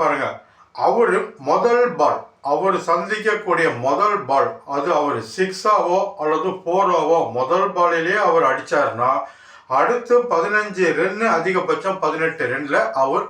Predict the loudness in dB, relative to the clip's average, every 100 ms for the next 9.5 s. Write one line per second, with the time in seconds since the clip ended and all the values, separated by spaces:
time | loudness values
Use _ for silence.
0 | -2 -2 0 0 0 0 -2 -2 -8 _
1 | _ _ _ _ _ _ _ _ _ _
2 | _ _ _ _ -6 0 2 2 0 0
3 | -2 -4 -8 _ -8 -4 0 2 0 0
4 | -2 -2 -2 0 2 2 2 0 -2 -6
5 | -2 0 0 -2 -4 -4 -4 -4 0 2
6 | 0 0 -6 -2 -2 0 -2 -2 0 -2
7 | -2 -2 0 0 0 -2 -6 -6 -4 -2
8 | -2 -2 -4 -4 -4 -4 -2 -2 -4 -6
9 | -4 -4 -6 -14